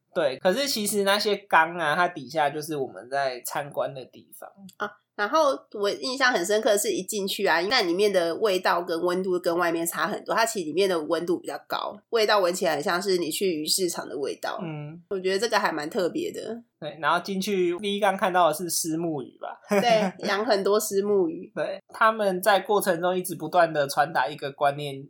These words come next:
Speaker 2: 海洋保育。
Speaker 1: 对，海洋保育。所以它像，它其实就会比较推荐我们，如果要吃鱼的话，可以吃像虱目鱼这一种
Speaker 2: 养殖鱼类。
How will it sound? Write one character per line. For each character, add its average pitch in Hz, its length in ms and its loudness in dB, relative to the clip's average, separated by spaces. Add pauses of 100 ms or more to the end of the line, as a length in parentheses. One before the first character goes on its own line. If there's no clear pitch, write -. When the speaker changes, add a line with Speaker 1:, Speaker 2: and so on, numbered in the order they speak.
Speaker 2:
海 - 140 -6
洋 170 260 -2
保 - 240 -4
育。 196 120 -6
Speaker 1:
对， 170 160 0
海 139 200 0
洋 107 220 -4
保 104 260 -4
育。 147 200 -20
所 180 120 -4
以 - 20 4
它 170 240 4
像， 175 380 2
它 208 120 2
其 196 160 -2
实 156 60 0
就 180 140 2
会 185 120 2
比 160 100 -10
较 151 160 4
推 156 200 -4
荐 160 180 -4
我 127 120 -4
们， 127 180 -8
如 156 80 -6
果 160 100 4
要 147 120 6
吃 156 200 -4
鱼 143 160 -12
的 113 140 -10
话， 135 160 -6
可 147 100 -6
以 131 80 -4
吃 135 240 -10
像 135 240 -6
虱 139 240 -8
目 143 280 -10
鱼 - 100 -20
这 131 140 -10
一 127 120 -8
种 135 260 -10
Speaker 2:
养 123 200 -8
殖 160 240 -8
鱼 175 220 -2
类。 196 340 0